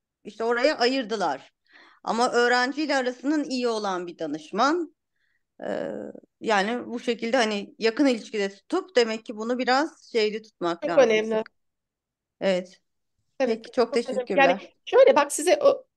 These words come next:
Speaker 2: olumlu örneğini söyleyeyim mi bu işin? Robert de bir öğrenci. Ee, B C Calc'ten dört alıyor. Çok akıllı bir kızdı. Ee, gerçekten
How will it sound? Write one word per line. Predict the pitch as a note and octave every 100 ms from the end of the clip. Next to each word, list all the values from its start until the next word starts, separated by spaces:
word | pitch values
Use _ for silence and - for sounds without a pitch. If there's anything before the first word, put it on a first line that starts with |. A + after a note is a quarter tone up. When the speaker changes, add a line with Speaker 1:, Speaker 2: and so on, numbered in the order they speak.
| _ -
Speaker 2:
olumlu | - C4+ D#4 A4+
örneğini | E4+ D#4 C#4 C4+
söyleyeyim | C#4 C#4 C4+ A#4 F4
mi | A3
bu | A3+
işin? | A3 - A3+
Robert | F4 F#4+ B3 B3
de | C4+
bir | C4+
öğrenci. | D#4 D4+ A#3 A3 A3 C#5 - _ _ _ _ _ -
Ee, | B3 B3 B3 - _ _ _ _ _ _ _
B | B3 D#4+
C | E4+ E4+
Calc'ten | F4+ D4+ E4 D#4+ C#4+
dört | D4+ D4+
alıyor. | G#3 G3+ - -
Çok | - F4+
akıllı | - F#3+ F#3
bir | G#3+
kızdı. | - G3 - - - _ _ _ - _ _
Ee, | - A#3+ A#3+
gerçekten | A#3+ B3+ D#4 E4 C#4+ - C4+ D4